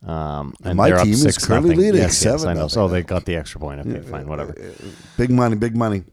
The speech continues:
Speaker 1: <clears throat> Um, all right. Well, we might as well get into this fucking shit show.
Speaker 2: How's your week?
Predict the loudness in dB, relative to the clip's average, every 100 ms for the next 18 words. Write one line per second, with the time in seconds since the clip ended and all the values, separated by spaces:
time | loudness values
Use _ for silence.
0 | _ _ _ 2 4 4 4 4 2 0
1 | 4 4 6 6 6 6 4 2 0 -6
2 | -12 -18 -20 -20 _ _ _ _ 0 2
3 | 2 -2 -4 -2 2 2 4 4 2 2
4 | 0 -4 -8 -8 -8 -4 -4 -2 0 0
5 | 4 4 6 4 0 -6